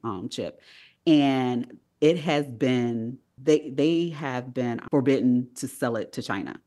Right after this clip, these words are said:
And it's just like, okay, I, like, I get it, but it just makes them want to build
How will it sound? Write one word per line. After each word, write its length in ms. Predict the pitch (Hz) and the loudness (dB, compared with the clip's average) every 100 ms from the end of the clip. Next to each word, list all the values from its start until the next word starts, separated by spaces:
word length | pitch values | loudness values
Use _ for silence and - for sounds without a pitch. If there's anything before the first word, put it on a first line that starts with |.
| _ _ _ _ _ | _ _ _ _ _
And 800 | 151 135 127 120 117 113 117 - _ | 4 4 2 0 -2 -4 -6 -8 _
it's 260 | 143 - | -2 0
just 220 | - 147 135 | -2 -4 -2
like, 500 | 131 120 117 113 - - _ _ _ | 0 0 0 -4 -8 -20 _ _ _
okay, 460 | - 247 247 - _ _ - | 0 2 0 -4 _ _ 0
I, 440 | 233 294 285 214 - _ _ _ | 2 4 2 0 -4 _ _ _
like, 160 | 262 269 | 2 4
I 120 | 262 | 4
get 220 | 285 196 | 6 6
it, 300 | 208 - - _ | 6 2 -6 _
but 260 | 190 208 208 | 4 6 6
it 100 | 196 | 2
just 160 | 196 | 0
makes 200 | 196 - | -4 -6
them 640 | 170 170 185 180 175 175 - - | 0 4 6 4 2 -2 -8 -2
want 340 | 143 160 - - | 2 2 0 -8
to 600 | 156 143 139 135 131 139 - _ | -2 0 0 0 0 -4 -8 _
build 560 | - 147 143 139 143 151 | 0 2 4 2 -2 -4